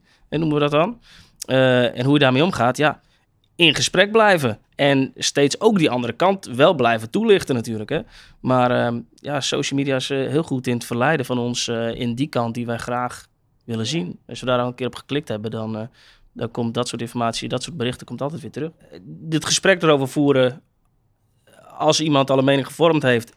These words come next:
Speaker 1: is natuurlijk ingewikkeld, hè, want je zegt al, "Dan wil ik iemand graag overtuigen." Eh, maar dat is ontzettend ingewikkeld.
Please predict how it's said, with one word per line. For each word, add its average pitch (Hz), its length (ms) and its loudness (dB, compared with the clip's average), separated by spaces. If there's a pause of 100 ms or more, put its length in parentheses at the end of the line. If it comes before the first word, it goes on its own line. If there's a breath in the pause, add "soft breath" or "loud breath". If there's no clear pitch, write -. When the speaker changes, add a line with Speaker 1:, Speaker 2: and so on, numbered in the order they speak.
Speaker 1:
is 151 140 0
natuurlijk 131 280 -2
ingewikkeld, 135 440 -2
hè, 135 120 2
want 131 140 -4
je 123 60 -6
zegt 123 240 -2
al, 120 200 0
"Dan 120 140 -4
wil 127 100 -2
ik 123 100 -8
iemand 123 180 -8
graag 120 200 -2
overtuigen." 127 680 0 (460 soft breath)
Eh, 117 120 -6 (460)
maar 123 160 -2
dat 160 120 0
is 160 60 -4
ontzettend 143 400 -2
ingewikkeld. 120 560 -4